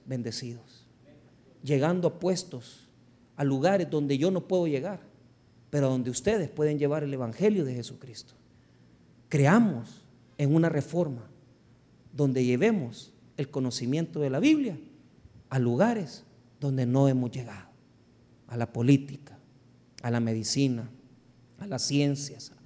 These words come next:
a la abogacía. Hombres y mujeres de Dios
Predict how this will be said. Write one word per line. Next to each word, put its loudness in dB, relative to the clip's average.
a -12
la -8
abogacía. -4
Hombres 2
y 0
mujeres 0
de -4
Dios -8